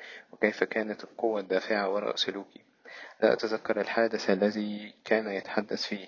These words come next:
لكني أتذكر بوضوح شديد ما قاله في ذلك اليوم عندما قدم تعريفه للشهوة.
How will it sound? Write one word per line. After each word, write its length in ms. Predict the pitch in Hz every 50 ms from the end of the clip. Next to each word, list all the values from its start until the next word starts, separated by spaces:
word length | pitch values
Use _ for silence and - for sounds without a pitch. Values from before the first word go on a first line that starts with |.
| - - -
لكني 460 | 98 98 95 - - 104 101 101 - -
أتذكر 460 | - - 104 110 107 - - 104 98
بوضوح 320 | 98 98 98 104 104 104
شديد 340 | - - 104 101 104 104 101
ما 140 | 98 98 95
قاله 500 | - - 107 107 104 104 104 - 104 101
في 220 | - - 101 98
ذلك 360 | 98 101 101 101 101 98 -
اليوم 320 | 98 98 98 98 98 95 - - - - - - - - - _ -
عندما 400 | 101 101 101 107 107 107 107 104
قدم 480 | - - - 117 113 - - 107 104
تعريفه 680 | 101 - 95 90 92 104 107 101 - 104 104 110 104 101 -
للشهوة. 380 | - - - 107 92 - -